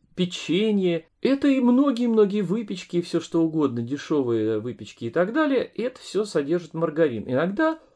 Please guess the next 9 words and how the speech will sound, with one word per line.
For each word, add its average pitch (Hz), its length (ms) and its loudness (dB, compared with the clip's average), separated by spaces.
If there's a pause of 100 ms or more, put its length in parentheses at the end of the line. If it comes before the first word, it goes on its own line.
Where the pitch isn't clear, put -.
(320)
промышленность 190 600 0
поступает 185 600 -2
очень 165 240 -4
хитрые 127 420 -8
продавцы. 120 540 -4
Они 226 220 0
пишут 135 340 -8
"гидратированные 196 960 2
продукты". 123 640 -4